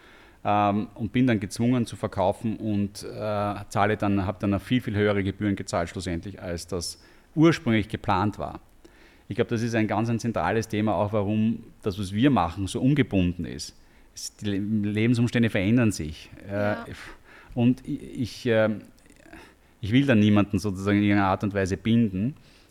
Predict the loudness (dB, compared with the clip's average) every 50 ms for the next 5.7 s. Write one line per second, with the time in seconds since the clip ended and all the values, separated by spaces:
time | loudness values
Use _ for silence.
0 | -8 -6 -4 -2 -2 0 2 2 2 2 2 2 -2 -4 -8 -8 -10 -12 -14 -16
1 | -20 -20 _ _ _ _ _ _ -20 -20 _ _ _ _ -4 -2 0 0 0 -2
2 | -4 -8 -18 _ _ _ _ _ _ _ _ _ _ _ _ _ _ _ -12 -6
3 | 0 2 2 2 2 2 2 2 2 2 2 2 0 0 0 -2 -2 -2 -2 -2
4 | -2 0 0 -2 0 0 -2 -2 -2 -2 -2 0 0 0 -2 -2 -4 -6 -8 -6
5 | -4 -2 0 0 0 -2 -4 -2 0 2 2 2 2 0